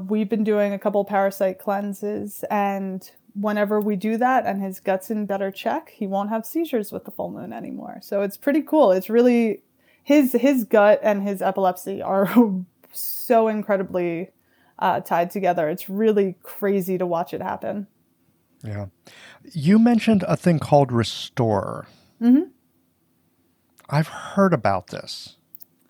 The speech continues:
Speaker 2: Can you tell us a little more about this stuff?
Speaker 1: It's a mineral supplement that helps,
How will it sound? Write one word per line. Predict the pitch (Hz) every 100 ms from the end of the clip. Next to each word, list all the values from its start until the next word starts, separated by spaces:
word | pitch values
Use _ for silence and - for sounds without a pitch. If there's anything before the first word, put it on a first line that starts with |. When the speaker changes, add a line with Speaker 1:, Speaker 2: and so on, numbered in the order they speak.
| _ -
Speaker 2:
Can | 147
you |
tell | 147 185
us | 180
a | 196
little | 175
more | 160
about | 165 170 165
this | 175
stuff? | - 175 175 _ _ _ _ _ _
Speaker 1:
It's | 285 294 - - 302
a | 285 285 285
mineral | 254 311 339 277
supplement | - 208 185 202 190 - -
that | 226 202
helps, | - 240 247 254 - -